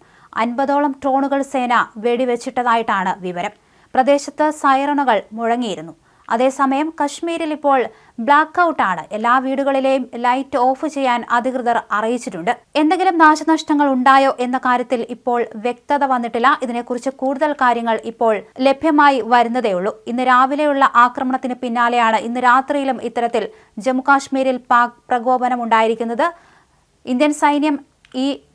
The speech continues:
ഡ്രോണുകളെയെല്ലാം ഭസ്മമാക്കി എന്ന വിവരവും പുറത്തു വന്നിട്ടുണ്ട്. അതേസമയം ഭീകരാക്രമണ സാധ്യതയെക്കുറിച്ചുള്ള രഹസ്യാന്വേഷണ വിവരത്തെ തുടർന്ന് ജമ്മു കാശ്മീരിലും പഞ്ചാബിലും അതീവ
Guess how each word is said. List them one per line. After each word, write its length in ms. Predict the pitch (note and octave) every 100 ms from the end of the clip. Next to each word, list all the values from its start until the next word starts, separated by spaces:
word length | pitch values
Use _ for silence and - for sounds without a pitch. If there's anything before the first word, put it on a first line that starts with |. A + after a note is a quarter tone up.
| C#4
ഡ്രോണുകളെയെല്ലാം 720 | C4+ C#4+ D4+ D4 C4+ C4+ D4 D4 _ _ _ -
ഭസ്മമാക്കി 640 | C#4+ C#4+ E4+ D#4+ C#4+ C#4 C4+
എന്ന 160 | B3 B3+ B3
വിവരവും 420 | B3 B3 B3+ B3+ B3+ _
പുറത്തു 300 | B3+ B3+ C4 C4+
വന്നിട്ടുണ്ട്. 420 | A3+ A3 G#3+ A3 - _ _ _ D4+
അതേസമയം 540 | F4+ F#4+ F#4 F4+ F4 D#4+
ഭീകരാക്രമണ 680 | D4 D4+ E4 D#4+ D#4+ D4+ D4+ D4
സാധ്യതയെക്കുറിച്ചുള്ള 880 | C#4 B3+ C4 C#4+ C#4 C4+ C4 C4 B3 -
രഹസ്യാന്വേഷണ 760 | A#3+ C4 C#4 D4+ C4+ C4 C4 - B3+
വിവരത്തെ 320 | A#3+ B3 B3 B3
തുടർന്ന് 360 | B3 A#3 A#3 G#3+ - - _ G#3+
ജമ്മു 200 | B3+ B3+ C4+
കാശ്മീരിലും 560 | D4 C#4+ C#4+ C#4+ C#4+ C4+
പഞ്ചാബിലും 640 | C4 B3 B3+ C4+ B3+ A#3+ G#3+ A#3
അതീവ 320 | A#3+ C4 C4+